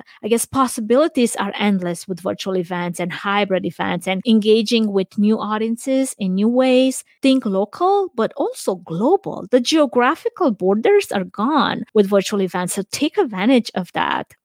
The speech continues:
As we are playing catch up with so many industries that have delivered content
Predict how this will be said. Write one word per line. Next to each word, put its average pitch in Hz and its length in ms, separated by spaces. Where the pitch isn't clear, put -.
As 247 180
we 254 400
are 247 160
playing 339 360
catch 247 340
up 208 280
with 208 300
so 294 600
many 208 260
industries 196 800
that 185 240
have 185 560
delivered 196 420
content 190 680